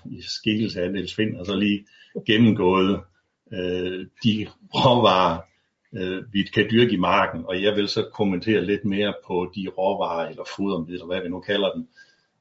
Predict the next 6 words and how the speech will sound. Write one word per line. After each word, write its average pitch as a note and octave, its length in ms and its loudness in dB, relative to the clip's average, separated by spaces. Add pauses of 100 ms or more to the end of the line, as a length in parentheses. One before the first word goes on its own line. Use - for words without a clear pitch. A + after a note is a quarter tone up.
(180)
øh, F2+ 340 -6
som G2 520 6 (1200)
er G#2 280 4
biprodukter, B2 880 4
eller G2+ 380 0
som G2 280 -4